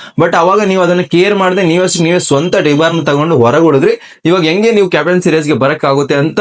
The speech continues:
Bigg Boss ವಾಯ್ಸ್ ನಲ್ಲೇ ಒಂಥರ ಧ್ರುವಂತ್ ಅವ್ರಿಗೆ ಚಾಟಿ ಏಟ್ ನೀಡ್ದಂಗಾಯ್ತು. ಎಲ್ಲೋ ಒಂದ್ ಕಡೆ ನನಗೆ ತುಂಬಾ ಬೇಜಾರಾಯ್ತು ಪಾಪ ಧ್ರುವಂತ್ ಅವ್ರನ್ನ ನೋಡಿ. ಧ್ರುವಂತ್ ಅವ್ರು ತುಂಬಾನೇ ರಿಕ್ವೆಸ್ಟ್ ಮಾಡ್ಕೊಂಡ್ರು, "ನಾನು ಹೋಗ್ತೀನಿ ಈ ಒಂದು ಟಾಸ್ಕ್ಗೆ, Student of the Week-ಗೆ" ಅಂತ.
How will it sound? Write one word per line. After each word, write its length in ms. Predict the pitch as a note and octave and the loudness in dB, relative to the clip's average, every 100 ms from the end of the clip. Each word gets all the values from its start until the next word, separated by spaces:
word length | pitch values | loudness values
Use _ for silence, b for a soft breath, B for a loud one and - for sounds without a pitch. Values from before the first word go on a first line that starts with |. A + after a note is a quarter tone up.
| G#3+ | -2
Bigg 260 | C3 B2+ | 0 -2
Boss 300 | B2+ G3 G3+ | 0 0 2
ವಾಯ್ಸ್ 220 | F#3+ F3 F3+ | 0 0 0
ನಲ್ಲೇ 180 | F#3 | 0
ಒಂಥರ 240 | G#3 E3 D#3+ | 0 -2 -2
ಧ್ರುವಂತ್ 340 | C#3 D3+ D#3 | 0 0 0
ಅವ್ರಿಗೆ 180 | D#3 D#3+ | 0 0
ಚಾಟಿ 260 | B2 C#3 D#3+ | -2 0 0
ಏಟ್ 160 | D#3 | 0
ನೀಡ್ದಂಗಾಯ್ತು. 680 | C#3+ C3 B2+ A#2+ A#2+ G#3 - B B - | 0 0 0 0 0 -2 -6 B B -2
ಎಲ್ಲೋ 280 | F#3+ C4 C4+ | 0 2 2
ಒಂದ್ 100 | A#3+ | 2
ಕಡೆ 120 | B3 | 0
ನನಗೆ 300 | A3+ A3 A#3+ | 2 2 0
ತುಂಬಾ 280 | A3 G#3 G#3+ | 0 -2 0
ಬೇಜಾರಾಯ್ತು 540 | D3+ D#3+ G#3+ G3 F3+ | 0 2 2 0 0
ಪಾಪ 220 | F3+ E3 | -2 -2
ಧ್ರುವಂತ್ 400 | C#3+ D3+ F3 E3 | 0 0 0 0
ಅವ್ರನ್ನ 180 | D#3+ D#3 | 0 0
ನೋಡಿ. 320 | D3+ D#3+ F3 | 0 2 2
ಧ್ರುವಂತ್ 420 | B2+ D3 F#3 F#3+ | 2 2 0 0
ಅವ್ರು 120 | F#3 - | -2 0
ತುಂಬಾನೇ 460 | C#3+ E3+ F3 C3 | 0 0 2 0
ರಿಕ್ವೆಸ್ಟ್ 340 | B2+ F3 F3+ F3 | 0 0 0 0
ಮಾಡ್ಕೊಂಡ್ರು, 460 | D3 D3 D3+ D3 | -2 0 0 0
"ನಾನು 200 | C3 B2 | 0 0
ಹೋಗ್ತೀನಿ 380 | C#3+ - D#3+ D3+ | -2 -2 -2 0
ಈ 40 | |
ಒಂದು 260 | C3+ C3+ B2+ | 0 0 0
ಟಾಸ್ಕ್ಗೆ, 380 | B2 C3+ C3 C3+ | 0 -2 -2 0
Student 320 | C3+ C#3 C3+ | 0 0 2
of 100 | C3 | 0
the 100 | A#2+ | 2
Week-ಗೆ" 360 | A#2+ B2 A#2+ A#2 | 0 0 0 0
ಅಂತ. 180 | A2 | 0